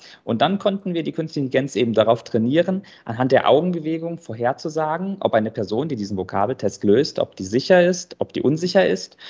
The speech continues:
Und basierend darauf kann man dann den weiteren Vokabeltest so anpassen, dass gewisse Sachen, wo die Probleme bestehen, nochmal wiederholt werden. Und für diese Auswertung,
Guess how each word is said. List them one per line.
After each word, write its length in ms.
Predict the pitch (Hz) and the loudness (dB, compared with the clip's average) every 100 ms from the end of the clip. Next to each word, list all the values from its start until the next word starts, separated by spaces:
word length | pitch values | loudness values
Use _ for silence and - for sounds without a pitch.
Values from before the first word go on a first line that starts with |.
| - | -18
Und 220 | - 117 - | -4 0 2
basierend 480 | 110 156 180 131 | 2 2 0 2
darauf 480 | 110 101 139 165 160 | 2 2 0 -4 -4
kann 160 | - 127 | -4 -2
man 120 | 139 | 0
dann 140 | 131 | -2
den 180 | 113 107 | -2 -2
weiteren 420 | 95 131 165 147 113 | -2 -6 -6 -6 -2
Vokabeltest 640 | 113 110 120 127 127 - | -2 -2 -2 -2 -4 -2
so 140 | - 104 | -2 2
anpassen, 520 | 104 135 139 - 117 | 0 2 -2 -2 0
dass 220 | 104 - | -2 -2
gewisse 380 | 110 104 135 131 | -6 -4 -4 2
Sachen, 420 | 107 120 160 131 | 2 2 -4 -4
wo 180 | 104 101 | -2 -2
die 160 | 98 | -6
Probleme 460 | 95 104 92 107 135 | -8 -8 0 0 0
bestehen, 380 | 127 - 120 113 | -4 -2 -2 0
nochmal 320 | 101 - 101 | -2 -2 -6
wiederholt 420 | 95 98 104 101 | 0 2 2 2
werden. 240 | 101 92 - _ _ | 2 2 0 _ _
Und 360 | 143 156 160 - _ _ | 0 0 -4 -12 _ _
für 120 | _ 160 | _ -6
diese 200 | 175 - | 2 4
Auswertung, 680 | 170 - 196 196 202 208 | 4 2 -2 -2 -6 -8